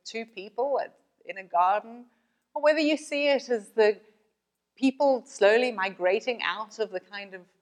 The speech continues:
birthplace of Africa, um, from Ethiopia or wherever, and people coming up, moving, the migration out of Africa? Was there a moment when God said,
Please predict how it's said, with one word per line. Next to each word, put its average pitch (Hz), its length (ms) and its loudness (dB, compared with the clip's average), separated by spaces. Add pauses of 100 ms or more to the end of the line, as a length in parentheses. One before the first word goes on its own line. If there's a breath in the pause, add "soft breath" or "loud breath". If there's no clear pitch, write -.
(460)
birthplace 220 580 4
of 202 140 2
Africa, 233 640 -4 (400)
um, 170 200 -20 (680)
from 185 160 -2 (100)
Ethiopia 226 720 4
or 190 60 4
wherever, 196 300 4
and 208 160 2
people 240 280 -6
coming 247 420 -10
up, 240 320 -8
moving, 240 480 -2
the 196 80 -10
migration 185 720 -4 (140)
out 208 100 -20
of - 140 -20
Africa? 208 400 -16 (760)
Was 226 160 2
there 262 160 8
a 254 60 8
moment 247 580 0
when 202 220 -10
God 202 320 -4
said, 202 280 -6